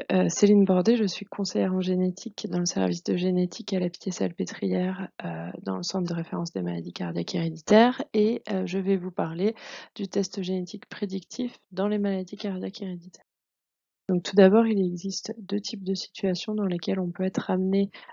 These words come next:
à prescrire un test génétique. Tout d'abord, le test génétique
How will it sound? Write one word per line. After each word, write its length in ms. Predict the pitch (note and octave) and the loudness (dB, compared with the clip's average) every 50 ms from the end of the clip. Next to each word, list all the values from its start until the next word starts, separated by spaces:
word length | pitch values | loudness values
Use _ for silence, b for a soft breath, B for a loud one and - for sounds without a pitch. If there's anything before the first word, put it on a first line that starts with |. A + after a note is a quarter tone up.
| B | B
à 80 | - F3+ | 0 0
prescrire 480 | - - - F#3+ F3+ E3+ - - F#3 F3+ | 0 0 -2 -4 -4 -4 -4 -4 -2 -2
un 100 | F3 E3+ | -2 -2
test 320 | - F3+ F3 - - F#3+ | -4 -6 -8 -6 -6 -6
génétique. 760 | F3 E3+ F#3 F#3 F#3 - - - - C4+ C4+ _ - - - _ _ | -6 -6 -6 -8 -10 -12 -8 -6 -6 -6 -4 _ -8 -8 -8 _ _
Tout 140 | - - G#3+ | -12 -4 2
d'abord, 340 | G3 G#3 G3 F#3 G#3 G#3 G#3 | 4 4 6 6 4 2 2
le 100 | G3+ F#3+ | 0 0
test 320 | F#3+ - F3+ - - - | -2 -4 -6 -6 -6 -6
génétique 640 | F#3 F3 F#3 F3+ F3+ F3+ F3 - - G#3 - - | -4 -2 -2 -2 -2 -4 -4 -8 -12 -14 -12 -14